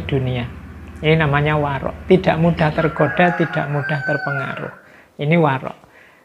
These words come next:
Kalau berakhir Ramadan kok kita rasanya masih mudah terpancing, masih mudah tergoda, masih kalau ada orang marah-marah, maki-maki, kita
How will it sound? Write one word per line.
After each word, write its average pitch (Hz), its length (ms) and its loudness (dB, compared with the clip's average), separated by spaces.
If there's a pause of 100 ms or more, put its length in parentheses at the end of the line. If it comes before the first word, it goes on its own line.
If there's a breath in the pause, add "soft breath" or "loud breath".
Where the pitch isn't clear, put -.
(140 soft breath)
Kalau 151 400 8
berakhir 143 480 6
Ramadan 160 560 6
kok 165 160 2
kita 156 320 2
rasanya 147 560 2
masih 139 240 -2
mudah 143 400 -4
terpancing, 160 800 -2
masih 143 320 -2
mudah 139 320 -4
tergoda, 160 1120 0
masih 151 480 0 (240 loud breath)
kalau 160 320 10
ada 156 320 4
orang 156 240 4
marah-marah, 147 640 4
maki-maki, 151 640 0
kita 151 240 2